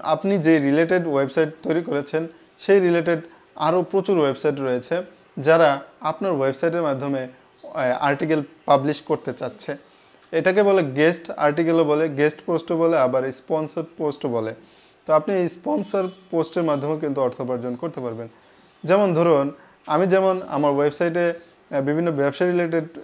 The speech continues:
টপিকগুলো শেয়ার করি। এখন যদি কোনো একজন ব্যক্তি, আহ, বলতে চায় যে আমার ওয়েবসাইটের মাধ্যমে সে তার প্রতিষ্ঠানের প্রচার করতে চায়,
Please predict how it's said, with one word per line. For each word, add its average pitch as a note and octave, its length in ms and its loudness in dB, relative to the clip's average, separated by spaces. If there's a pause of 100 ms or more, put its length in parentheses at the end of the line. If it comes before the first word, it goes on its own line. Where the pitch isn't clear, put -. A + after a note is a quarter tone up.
(140)
টপিকগুলো D3+ 480 0
শেয়ার C3 280 0
করি। C#3 260 -6 (280)
এখন F3 240 -2
যদি D#3 320 0
কোনো D#3+ 240 -2
একজন D#3 420 -2
ব্যক্তি, C#3 520 -4 (440)
আহ, B2 300 0
বলতে D#3+ 340 0
চায় C3 260 0
যে C3 160 -2
আমার C3 300 -2
ওয়েবসাইটের C#3 500 -2
মাধ্যমে D3 480 -4 (360)
সে F3 220 -2
তার F3 160 0
প্রতিষ্ঠানের D#3 600 -4
প্রচার D#3 280 -2
করতে C3+ 320 -6
চায়, B2 260 -6